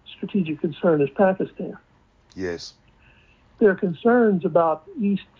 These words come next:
Speaker 1: Southeast Asia is a third concern, and it's because of the Chinese angle.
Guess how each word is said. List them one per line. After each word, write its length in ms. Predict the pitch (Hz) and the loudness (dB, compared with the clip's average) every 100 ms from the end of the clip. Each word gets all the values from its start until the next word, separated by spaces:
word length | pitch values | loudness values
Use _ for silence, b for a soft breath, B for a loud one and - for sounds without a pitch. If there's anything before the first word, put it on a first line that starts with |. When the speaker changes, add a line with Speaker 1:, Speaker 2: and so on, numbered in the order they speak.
| - | -2
Speaker 1:
Southeast 480 | 185 170 170 147 | 0 0 -6 0
Asia 440 | 202 233 214 - 147 - _ - - _ _ _ _ - | 2 2 0 -4 -14 -16 _ -20 -20 _ _ _ _ -2
is 320 | 208 175 160 - | 0 2 0 -2
a 180 | 214 190 | -4 0
third 320 | 269 285 220 - | 4 4 2 0
concern, 720 | 165 - 170 135 143 165 180 | -6 -2 -2 -2 -6 -8 -2
and 160 | 156 | 0
it's 140 | 165 165 | 0 -2
because 420 | 196 - 175 156 | -6 2 0 0
of 60 | 165 | -8
the 80 | 151 | -4
Chinese 560 | 214 165 160 202 - | 0 0 2 0 0
angle. 380 | 151 135 139 - | -6 -8 -12 -12